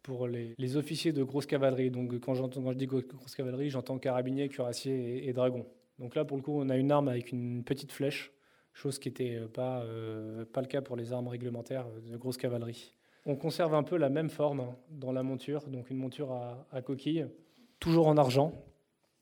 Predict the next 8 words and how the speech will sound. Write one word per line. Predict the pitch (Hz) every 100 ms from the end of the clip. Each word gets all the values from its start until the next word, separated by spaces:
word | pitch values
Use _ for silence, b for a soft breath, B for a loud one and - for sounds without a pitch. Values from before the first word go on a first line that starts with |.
| -
Alors | 117
la | 120
particularité | 127 143 - 151 151 151
des | 151 196
sabres, | 190 160 143
c'est | -
que | 135 131 127 123 127 127 123
la | 123 120 120 120